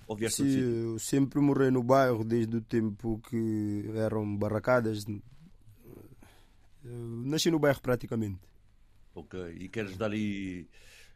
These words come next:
Speaker 1: É a nossa primeira vez no, no fim do mundo, já tivemos aí na linha de Cascais, em vários bairros.
Speaker 2: Não percebi, não percebi.
Speaker 1: É a nossa primeira vez no,
Speaker 2: Ok, ok.
Speaker 1: aqui no programa com o pessoal do fim do mundo. Embora, por acaso, já tivemos com o pessoal que está noutros bairros, em Alcoitão, e que também já tinham morado aí.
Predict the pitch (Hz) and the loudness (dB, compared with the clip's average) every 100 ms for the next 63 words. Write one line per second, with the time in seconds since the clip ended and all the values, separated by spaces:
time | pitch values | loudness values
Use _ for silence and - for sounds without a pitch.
0 | - - - - 127 139 131 113 123 117 | -20 -20 -16 -2 2 2 0 -2 0 0
1 | 117 104 113 110 104 104 98 98 107 104 | 0 -2 -2 -2 -2 -4 -6 -6 -2 0
2 | 101 123 131 110 92 101 92 101 101 95 | 0 -4 -4 -6 -4 -4 -2 -2 -2 -4
3 | - 90 98 95 90 85 87 82 90 104 | -8 -10 -6 -6 -6 -8 -10 -6 -6 -6
4 | - 123 127 - 117 117 107 117 104 - | -6 0 2 2 2 2 0 -6 -10 -12
5 | - - - 123 139 143 143 143 123 131 | -20 -20 0 4 4 2 2 4 4 4
6 | 135 95 104 113 113 107 107 101 98 113 | 4 2 -4 -2 0 0 0 -4 -4 -2
7 | 120 117 110 120 117 - 104 104 - 113 | -2 0 2 2 0 -4 -6 -6 -4 -4
8 | 101 110 104 107 120 135 - - - - | -4 -4 -2 -2 -2 -6 -12 -20 -20 -20
9 | - - 123 135 139 127 117 - 123 113 | -8 0 6 8 8 6 0 2 2 2
10 | 110 107 101 104 104 117 107 - 107 104 | -4 -8 -8 -8 -4 -2 -2 -4 -4 -4
11 | - 98 107 98 92 95 - 90 - 110 | -6 -2 -2 -2 -4 -6 -6 -10 -4 -2
12 | 117 110 95 90 90 - - 90 87 85 | 0 -2 -4 -8 -10 -16 -12 -8 -8 -10
13 | 85 87 - - 98 95 - 95 92 95 | -12 -14 -18 -10 -6 -6 -6 -8 -6 -6
14 | 90 92 104 | -4 -4 -4